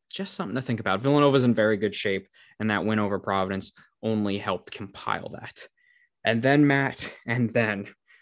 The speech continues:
you asked me the very difficult question, the impossible question, some may say, that I'm gonna finish this show out on. Uh, question two is saying, "Him and his buddy were ranking Villanova guards since twenty sixteen.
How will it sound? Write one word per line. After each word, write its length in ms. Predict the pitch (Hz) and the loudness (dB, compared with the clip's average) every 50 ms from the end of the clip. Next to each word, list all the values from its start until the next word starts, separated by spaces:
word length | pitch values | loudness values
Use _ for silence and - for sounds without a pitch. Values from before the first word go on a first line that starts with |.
| _ _ _ _ | _ _ _ _
you 160 | 110 104 95 | -4 -2 0
asked 340 | 85 117 131 131 127 - - | 2 2 2 0 0 0 0
me 140 | 123 123 117 | 2 2 2
the 120 | 107 110 | 2 0
very 360 | 98 101 117 113 113 113 113 | 0 2 4 4 6 6 6
difficult 460 | 104 110 110 - 117 107 107 107 101 | 4 2 0 0 -2 -4 -4 -4 -4
question, 460 | - - 101 95 - - - 98 92 101 | -2 -4 -4 -4 -6 -10 -10 -10 -8 -6
the 120 | 113 110 | -4 -2
impossible 640 | 113 113 113 - - 120 139 165 160 - 143 127 110 | -2 -2 -2 -2 0 0 0 0 0 -2 -2 -2 -4
question, 540 | 98 - - 87 104 - - - - - - _ _ _ _ _ _ | -4 -4 -8 -8 -8 -10 -12 -14 -16 -20 -20 _ _ _ _ _ _
some 280 | - - - 131 107 101 | -8 -4 -2 -2 0 0
may 180 | 110 104 98 104 | -2 -2 -2 -4
say, 420 | - - 107 95 92 95 95 - - - - _ _ | -2 -2 -2 0 0 -2 -4 -6 -12 -20 -20 _ _
that 100 | 101 104 | -2 0
I'm 160 | 107 113 117 | 2 4 4
gonna 140 | 113 107 101 | 4 2 0
finish 380 | - - 113 110 107 101 - | -2 -4 -2 -2 -2 -4 -4
this 140 | - 110 104 | -4 -4 -4
show 360 | 101 - - 113 104 101 98 | -4 -6 -6 -4 -2 -2 -2
out 260 | 101 98 101 98 98 95 | 0 0 0 0 0 -2
on. 320 | 92 90 92 95 110 - _ _ _ - _ _ _ - | -4 -8 -12 -14 -16 -18 _ _ _ -20 _ _ _ -10
Uh, 120 | - 110 | -8 -8
question 540 | 107 - - 135 120 156 - - 147 135 123 | -8 -2 0 2 2 2 2 0 2 2 2
two 380 | 120 - - 123 113 110 107 107 | 0 2 2 2 4 4 2 2
is 140 | 107 - - | 0 -2 -2
saying, 360 | 117 107 107 101 98 101 101 - _ _ _ _ _ | 0 0 2 2 0 0 -4 -6 _ _ _ _ _
"Him 200 | - 135 131 131 | -2 2 2 4
and 60 | 127 | 4
his 100 | 120 113 | 2 2
buddy 320 | 113 - 123 117 117 117 113 | 2 2 4 4 6 6 6
were 160 | 110 107 101 | 4 4 2
ranking 460 | 98 101 110 117 117 113 120 113 110 | 2 2 2 2 2 2 0 -2 -2
Villanova 500 | 104 110 107 107 104 101 104 104 101 107 | 0 0 0 0 0 0 0 0 0 -2
guards 360 | 95 104 98 98 98 98 95 | -2 0 0 0 0 -2 -4
since 200 | - 101 95 - | -6 -8 -10 -10
twenty 440 | - - - - 113 110 113 123 131 | -12 -16 -12 -8 -4 -2 0 0 0
sixteen. 960 | 127 - - - 113 - - - - - - - 104 98 92 92 90 92 - | 0 -2 -4 -6 -6 -6 -6 -6 -6 -8 -8 -8 -8 -8 -8 -8 -10 -12 -14